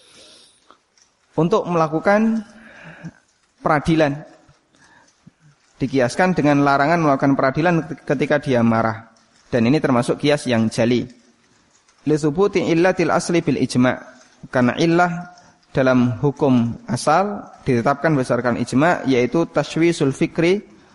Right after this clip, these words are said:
wa inshigalil qalbi. Karena pikirannya tidak jernih dan hatinya lagi kacau. Sehingga qadhi yang baru saja tengkar sama istrinya,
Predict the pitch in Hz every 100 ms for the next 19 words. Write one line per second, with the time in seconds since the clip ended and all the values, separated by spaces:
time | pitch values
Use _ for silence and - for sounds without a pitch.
0 | _ 139 139 131 123 147 135 120 131 113
1 | 110 107 - _ _ _ _ _ - -
2 | - 131 127 139 151 156 - - _ _
3 | _ _ _ _ _ 135 143 143 151 143
4 | 139 135 - 131 127 160 190 170 - -
5 | - 131 120 120 127 135 160 165 - -
6 | - 127 123 110 117 - 113 110 - -
7 | - 117 107 - _ - - - - -
8 | - _ - - 117 139 139 123 135 131
9 | 143 131 127 123 127 131 117 131 131 131
10 | 131 131 131 - 143 135 139 139 156